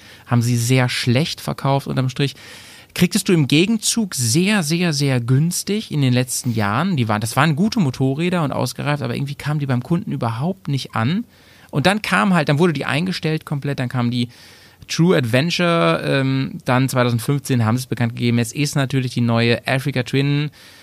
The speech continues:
Modellname C R F tausend L. Weißt du eigentlich, wofür C R F steht?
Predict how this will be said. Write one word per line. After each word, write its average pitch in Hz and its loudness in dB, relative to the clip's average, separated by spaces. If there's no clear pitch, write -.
Modellname 143 2
C 143 0
R 139 -2
F 147 -6
tausend 135 0
L. 170 2
Weißt 170 2
du 202 0
eigentlich, 196 -2
wofür 165 -4
C - -2
R 117 -2
F 110 -10
steht? 120 -8